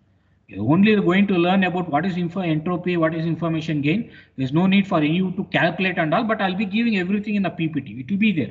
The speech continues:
Okay, so some extra information, it will be nice. So let me go into the next part. Okay, what is the next part? I was talking about information gain also.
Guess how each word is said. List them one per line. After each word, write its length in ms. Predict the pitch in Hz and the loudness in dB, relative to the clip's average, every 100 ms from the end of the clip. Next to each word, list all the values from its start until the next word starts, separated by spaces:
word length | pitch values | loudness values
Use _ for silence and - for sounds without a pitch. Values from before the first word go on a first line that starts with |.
| - _ _ _ _ 147 | -10 _ _ _ _ -8
Okay, 320 | 262 - - _ _ _ | -6 -6 -12 _ _ _
so 180 | 185 226 226 - - | 0 0 0 -14 -8
some 240 | 220 220 | -2 0
extra 280 | 202 - 208 | -2 -2 -2
information, 580 | 185 175 165 165 - 262 | 0 -2 -2 -2 -4 -4
it 100 | 226 | -2
will 80 | 214 | 0
be 80 | |
nice. 380 | 202 113 - - - _ _ _ _ _ _ | 0 -2 -8 -20 -20 _ _ _ _ _ _
So 140 | - | -4
let 260 | 214 233 - | -2 -2 0
me 140 | 247 | 0
go 340 | 185 185 185 170 | 2 0 0 2
into 440 | 160 160 214 247 160 | 0 0 -2 -4 -4
the 80 | |
next 400 | 151 131 131 - - _ _ | -2 -2 -4 -10 -20 _ _
part. 200 | 104 - 123 | -12 -12 -14
Okay, 160 | 113 | -6
what 180 | 190 175 | -2 0
is 100 | 190 | 0
the 80 | 170 | 0
next 240 | 139 135 | -2 -4
part? 200 | - 120 120 | -6 -6 -6
I 60 | |
was 160 | 127 135 | -10 -6
talking 320 | 165 - 190 | -8 -2 -2
about 400 | 147 180 262 - - _ | 0 0 -2 -8 -20 _
information 640 | 147 151 175 147 131 147 117 | -2 0 0 0 -2 -4 -4
gain 260 | 107 104 98 | -2 -4 -6
also. 300 | 90 - | -10 -18